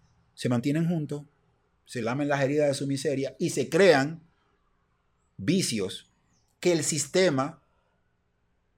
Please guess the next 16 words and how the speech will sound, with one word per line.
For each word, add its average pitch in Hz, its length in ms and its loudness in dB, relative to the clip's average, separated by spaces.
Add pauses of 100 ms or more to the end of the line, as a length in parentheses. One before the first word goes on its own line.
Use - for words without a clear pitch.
no 123 140 0
maneja. 90 420 -4 (1500)
¿Por - 160 4
qué? 120 160 -2
Porque - 220 -12
en 90 60 -8
los 85 60 -12
Estados 113 300 -2
Unidos 135 420 -6 (220)
un 113 160 -4
barrio 135 320 6
pobre 147 300 8
tiene 143 220 4
una 123 100 2
escuela 95 340 2
pobre. 76 380 -12